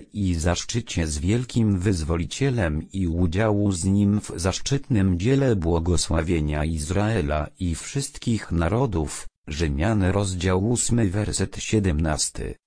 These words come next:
A jeśli dziećmi, to i dziedzicami, dziedzicami Boga, a także współdziedzicami Chrystusa, jeśli tylko razem z Nim cierpimy, po to, by razem z Nim mieć również udział w chwale.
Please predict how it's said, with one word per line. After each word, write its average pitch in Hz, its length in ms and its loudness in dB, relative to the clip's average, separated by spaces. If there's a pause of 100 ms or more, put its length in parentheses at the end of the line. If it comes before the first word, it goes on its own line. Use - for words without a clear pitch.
(100)
A 80 160 0
jeśli 90 580 -2
dziećmi, 123 840 0 (220)
to 143 160 0
i 95 220 0
dziedzicami, 78 920 -2 (220)
dziedzicami 82 840 0
Boga, 82 480 0 (200)
a 90 120 -2
także 98 500 0
współdziedzicami 92 1300 0
Chrystusa, - 880 0 (240)
jeśli 113 520 0
tylko 104 400 0
razem 113 540 2
z 87 180 -2
Nim 110 420 4
cierpimy, 78 680 -2 (240)
po 101 160 0
to, 73 400 0 (200)
by 87 200 2
razem 90 560 2
z 95 120 -4
Nim 98 400 4
mieć 98 400 0
również 90 520 0
udział 82 420 0
w - 80 -12
chwale. 62 600 -6